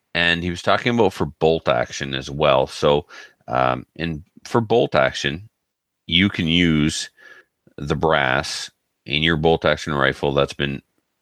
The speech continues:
sized for your chamber. Um, once it's, okay, let me start over 'cause that was really bad. You take, you take some, some ammunition, you reload it, you fire it in your bolt action rifle. The brass will stretch to the shape of your chamber.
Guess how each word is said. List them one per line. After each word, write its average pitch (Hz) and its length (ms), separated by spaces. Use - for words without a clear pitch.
sized 69 800
for 69 260
your 71 220
chamber. 65 500
Um, 65 640
once 95 300
it's, - 260
okay, - 240
let 71 120
me 76 80
start 67 260
over 76 180
'cause 65 200
that 67 120
was 64 160
really 65 220
bad. - 260
You - 60
take, - 320
you - 80
take 71 200
some, 73 460
some - 220
ammunition, 69 680
you 73 80
reload 71 380
it, - 160
you - 60
fire 78 420
it - 140
in 73 160
your 69 160
bolt 65 280
action 65 320
rifle. 67 420
The - 60
brass 78 340
will 73 100
stretch - 460
to - 100
the 65 80
shape 71 360
of 67 140
your 67 180
chamber. 76 440